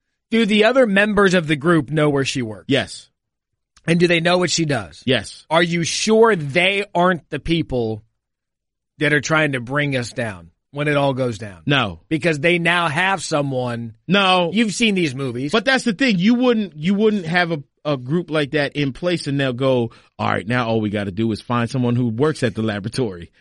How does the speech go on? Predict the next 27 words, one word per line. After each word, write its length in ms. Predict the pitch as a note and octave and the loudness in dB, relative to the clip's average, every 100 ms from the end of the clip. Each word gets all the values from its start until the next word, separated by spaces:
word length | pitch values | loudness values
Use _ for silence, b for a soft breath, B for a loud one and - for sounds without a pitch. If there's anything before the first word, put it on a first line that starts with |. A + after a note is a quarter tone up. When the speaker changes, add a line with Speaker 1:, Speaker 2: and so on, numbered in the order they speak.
| _ | _
Speaker 2:
Like, 160 | C#3+ C3+ | -2 -2
you 300 | A#2+ C3 F#3+ | -4 0 2
would 120 | F3 | 2
already 440 | C#3+ D3 D3+ C#3 C3 | 2 2 2 2 0
have 120 | A2+ | -2
planned. 540 | - D3 C#3 C3 A#2+ b b _ | -6 -4 -2 -2 -4 b b _
That 220 | F3+ A3+ | -2 2
would 140 | G3+ | 0
be 120 | D#3 E3+ | 0 -4
step 320 | - F3 - | -2 -2 -2
one. 400 | C#3 C#3+ E2+ - - _ - | -4 -4 -4 -10 -20 _ -4
Step 260 | G#3+ G#3+ | -2 0
one 240 | G3+ G#3 E3 | 0 0 0
is 340 | D#3+ D3+ - _ _ - | 0 0 -4 _ _ 0
who's 240 | G3+ G#3+ | 2 2
the 100 | F#3 | 0
person 340 | - F#3 E3+ E3+ | 0 0 0 -2
that's 160 | D#3 | -2
gonna 200 | - D#3+ B2 | -2 -2 0
get 200 | B2+ D3 | 0 0
us 180 | C3+ | -2
in 400 | D#3+ D3 B2 A#2+ - _ | -2 0 0 -2 -6 _
to 100 | - | -10
sabotage 640 | B2 D3+ C#3+ B2+ C#3+ A#2 A2+ | -4 0 0 -2 -2 -2 0
all 140 | A#2+ | -2
the 80 | G#2 | -2
antidotes? 680 | A2 A2 G2 F#2 E2 - _ | -4 -4 -4 -6 -10 -14 _